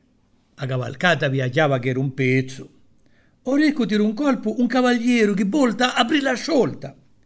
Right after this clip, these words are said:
Pianta, la vecchia esce in piazza. "Fate che mia figliola si è pentuta." Tanto il cavaliere, "A sposata vi manda a dì, che la si è scordata di pigliare la consola e che voi all'iriete subito."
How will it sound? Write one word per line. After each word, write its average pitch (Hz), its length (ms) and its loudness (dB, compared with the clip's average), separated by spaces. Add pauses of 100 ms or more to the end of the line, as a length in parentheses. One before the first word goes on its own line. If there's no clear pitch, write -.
(260)
Pianta, - 520 -4 (760)
la 175 80 -10
vecchia 220 440 -4
esce 190 260 -4
in 214 60 -2
piazza. - 440 -10 (1500)
"Fate 269 300 -4
che 254 180 0
mia 254 160 4
figliola 247 340 2
si 226 100 0
è 254 40 0
pentuta." 240 800 -2 (1120)
Tanto 160 320 0
il 147 80 -4
cavaliere, 127 680 -2 (360)
"A 202 120 -4
sposata 269 680 0
vi 254 120 2
manda 269 280 2
a 285 60 2
dì, 220 360 -4 (560)
che - 120 -4
la 202 160 2
si 220 80 0
è 220 40 0
scordata 247 600 2
di 233 100 -2
pigliare 247 440 0
la 254 120 2
consola 135 680 0
e 156 260 -2
che 190 160 -4
voi 220 280 4
all'iriete 247 680 2
subito." - 680 0